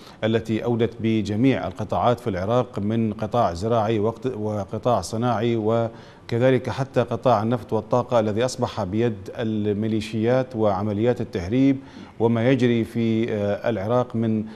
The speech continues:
اختناق اقتصادي، إلى مدى ترى أن الحلول هي بيد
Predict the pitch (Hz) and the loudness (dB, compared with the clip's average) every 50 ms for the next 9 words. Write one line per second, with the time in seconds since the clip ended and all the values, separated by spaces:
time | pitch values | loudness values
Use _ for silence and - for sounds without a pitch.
0 | - - - - - 101 - - - 117 117 135 139 135 135 123 107 101 - 110 | -18 -20 -18 -14 -12 -10 -10 -8 -4 -2 2 2 2 2 0 -2 -4 -4 -6 -6
1 | - - 107 - 127 127 123 120 123 131 120 107 107 117 123 131 110 117 110 - | -8 -8 -4 0 2 2 2 2 0 0 0 0 2 2 2 2 2 2 2 2
2 | 120 117 113 107 110 113 113 110 110 113 113 113 95 - - 117 120 131 131 113 | 4 4 4 2 2 0 -2 -2 -2 -2 -2 -4 -4 -4 0 2 4 4 4 4
3 | 110 - 117 113 104 95 110 127 143 127 | 4 2 2 2 2 4 2 2 2 2